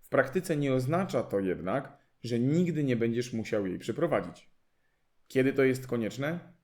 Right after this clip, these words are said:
Kiedy na przykład wskutek zmian zachodzących w Twojej organizacji każda ze spółek wchodzących w jej skład będzie musiała być licencjonowana na oddzielnym kluczu subskrypcji.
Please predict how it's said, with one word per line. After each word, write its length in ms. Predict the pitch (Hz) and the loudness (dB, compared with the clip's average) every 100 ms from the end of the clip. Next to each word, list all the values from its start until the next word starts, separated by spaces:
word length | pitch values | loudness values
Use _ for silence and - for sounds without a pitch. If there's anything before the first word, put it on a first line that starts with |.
| _ _ _ _ _ _ _ _ | _ _ _ _ _ _ _ _
Kiedy 260 | - 233 208 | -4 0 2
na 120 | 170 | 2
przykład 600 | 131 123 90 76 - - - | 2 0 0 -2 -8 -20 -20
wskutek 520 | - - 220 185 139 131 | -16 -6 -2 0 0 -2
zmian 320 | 139 147 127 | -2 0 0
zachodzących 540 | 117 120 120 117 113 | 2 2 2 -2 -4
w 40 | - | -4
Twojej 260 | 120 117 | 0 2
organizacji 720 | 110 110 110 95 87 113 127 - _ _ _ | 2 0 0 0 -2 -6 -8 -12 _ _ _
każda 360 | - 175 135 135 | 2 2 4 0
ze 140 | 123 | 0
spółek 460 | 123 151 135 104 - | -2 4 4 4 -2
wchodzących 560 | - 123 123 110 101 | -2 0 2 -2 -6
w 40 | 107 | -6
jej 120 | 104 | -6
skład 600 | - 90 90 131 - - _ _ _ _ | -4 -2 2 2 0 -16 _ _ _ _
będzie 380 | 135 202 202 196 | 0 2 4 0
musiała 340 | 151 151 135 | 0 2 2
być 200 | 123 - | 0 -6
licencjonowana 920 | 123 117 110 101 92 107 117 117 - _ _ | -6 -4 -4 -4 0 2 0 -2 -8 _ _
na 560 | 110 123 135 180 185 - | -4 0 2 2 -2 -2
oddzielnym 500 | 139 113 120 120 113 | -2 0 0 0 -2
kluczu 240 | 113 104 | -6 -8
subskrypcji. 580 | 110 - - 101 - - | -10 -12 -6 -6 -6 -16